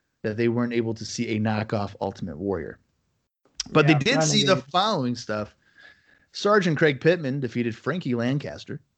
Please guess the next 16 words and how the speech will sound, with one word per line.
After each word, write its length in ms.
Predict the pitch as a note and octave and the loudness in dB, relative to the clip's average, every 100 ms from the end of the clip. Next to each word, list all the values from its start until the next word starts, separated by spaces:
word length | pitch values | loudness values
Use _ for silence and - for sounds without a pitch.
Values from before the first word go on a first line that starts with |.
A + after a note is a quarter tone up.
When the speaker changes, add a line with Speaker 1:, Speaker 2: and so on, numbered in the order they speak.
| _ _ _ _ _ _ _ _ | _ _ _ _ _ _ _ _
Speaker 1:
Harlem 400 | D#3 F#3 G#3+ G3+ | 2 4 4 4
Heat 280 | D#3+ F#3+ F#3+ | 4 2 -2
defeated 360 | D3 D#3 C#3+ | -4 -2 -2
Jim 240 | B2 C#3+ E3 | 0 0 2
Duggan, 480 | B2+ D3 A#2+ C#3+ D#3 _ | 2 2 0 -4 -6 _
who 100 | - | -6
was 140 | A2+ G#2 | -4 -4
a 40 | |
substitute 460 | A2 A#2+ A2+ A2+ A2 | -2 -2 -2 -4 -4
for 80 | F#2 | -8
Alex 260 | F2+ - | -8 -10
Wright, 180 | E2 F2 - - | -10 -10 -12 -4
and 220 | D#3 F#3+ F3 | 0 2 2
Marcus 320 | D#3+ D3 A#2+ | 2 0 0
Alexander 440 | A2 G2 G#2 F#2+ | -2 -2 -8 -8
Bagwell. 420 | F#2+ F#2+ F2 F#2+ | -8 -8 -6 -10